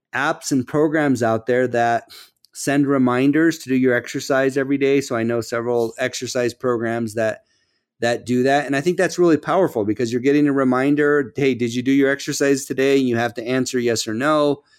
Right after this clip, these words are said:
Um, that report, if I tell my patient, "When you come back next week, you know, I'm gonna see this report of all the exercises that you did." So it's not just you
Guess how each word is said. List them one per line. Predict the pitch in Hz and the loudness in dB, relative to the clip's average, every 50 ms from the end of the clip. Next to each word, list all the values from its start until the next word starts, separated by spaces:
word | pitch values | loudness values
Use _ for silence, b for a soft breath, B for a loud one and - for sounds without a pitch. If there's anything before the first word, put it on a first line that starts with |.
| _ _ _ _ _ _ _ _ | _ _ _ _ _ _ _ _
Um, | - 117 117 117 113 110 110 104 104 104 95 - _ _ _ _ _ - _ - - - _ _ _ _ _ _ _ _ _ - | -6 -4 -2 -2 0 -2 -2 -4 -6 -8 -12 -14 _ _ _ _ _ -20 _ -20 -20 -20 _ _ _ _ _ _ _ _ _ -6
that | - 127 127 143 151 - | -2 -2 -2 -2 -2 0
report, | 151 139 127 - - 135 131 139 151 160 143 | 0 -2 -2 -2 0 2 4 4 4 4 2
if | 127 - | 0 0
I | 131 131 | 0 -2
tell | 131 - 156 143 | 0 0 0 0
my | 139 139 127 | 2 0 0
patient, | 120 - 135 135 131 147 127 120 | 0 0 0 0 0 -2 -4 -2
"When | 120 120 131 | 0 2 4
you | 160 156 | 2 2
come | 156 170 175 170 | 2 0 0 0
back | 160 170 185 185 - | 2 0 0 0 0
next | 165 151 135 - - - | -2 -2 -2 -4 -4 0
week, | 127 127 131 127 - - _ _ _ _ _ _ | 0 2 0 0 -4 -12 _ _ _ _ _ _
you | - 135 | -2 0
know, | 131 123 117 | 0 2 2
I'm | 123 139 175 | 2 0 0
gonna | 175 165 143 | 2 0 0
see | 135 - - 165 | 0 0 -2 0
this | 143 139 131 - 131 | 0 0 -2 0 -2
report | 127 117 - - 196 202 196 156 | -2 -2 0 2 2 4 4 4
of | 127 110 107 | 2 0 0
all | 120 127 131 | 0 0 2
the | 120 127 147 | 2 0 0
exercises | 190 190 - 220 180 - 143 123 117 113 110 | 0 -2 -4 -6 -2 0 0 0 0 0 0
that | 113 117 107 | -2 -2 -2
you | 107 110 107 | -2 -4 -2
did." | 110 110 110 110 - | 0 0 0 0 0
So | - 131 | -2 -2
it's | 127 123 - | -2 0 0
not | 160 175 170 | 0 0 0
just | 170 165 143 117 117 | 0 0 0 0 -2
you | 123 131 135 143 143 147 147 143 143 - | 2 4 6 6 6 6 6 4 2 -2